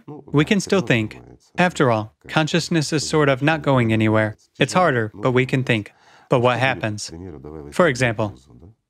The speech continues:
let's take a jellyfish, okay? I mean, it is less dense in structure, so to say. It evaporates very quickly in the sun. And now,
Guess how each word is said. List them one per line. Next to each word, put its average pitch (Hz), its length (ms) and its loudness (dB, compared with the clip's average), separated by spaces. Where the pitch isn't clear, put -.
let's 156 140 0
take 180 160 0
a 151 40 2
jellyfish, 120 600 0
okay? 139 360 -2
I 135 60 2
mean, 135 240 0
it 151 120 4
is 147 160 0
less 147 240 0
dense 110 300 -2
in 127 200 -4
structure, 113 520 -2
so 135 200 -2
to 113 80 0
say. 107 380 -4
It 131 120 4
evaporates 120 600 0
very 139 240 0
quickly 113 420 -2
in 110 100 0
the 107 80 -2
sun. 104 400 -4
And 147 120 2
now, 151 240 2